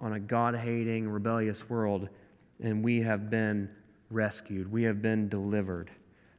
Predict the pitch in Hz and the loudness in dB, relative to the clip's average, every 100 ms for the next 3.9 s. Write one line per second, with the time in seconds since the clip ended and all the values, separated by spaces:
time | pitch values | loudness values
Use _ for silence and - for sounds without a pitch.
0 | _ 120 120 110 - 127 113 101 110 104 | _ -4 -4 -4 -2 -2 -2 -4 -2 0
1 | 101 98 95 95 95 101 98 104 92 87 | 0 -2 -2 -4 -6 -6 -4 -4 -4 -6
2 | 92 - - - _ _ _ _ _ _ | -10 -18 -20 -20 _ _ _ _ _ _
3 | - _ - 117 120 143 151 147 139 | -20 _ -8 0 4 6 8 8 6